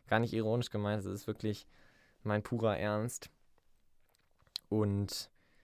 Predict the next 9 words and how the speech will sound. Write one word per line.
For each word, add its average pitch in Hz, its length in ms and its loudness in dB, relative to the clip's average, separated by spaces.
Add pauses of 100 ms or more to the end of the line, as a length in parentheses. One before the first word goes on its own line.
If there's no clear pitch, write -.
(1000)
ja, 101 180 4
ich 95 120 2
weiß 92 200 0
nicht. 90 260 -6
Also 98 180 0
es 98 120 0
ist 98 260 -4
wirklich, 98 640 -2
ich - 220 -10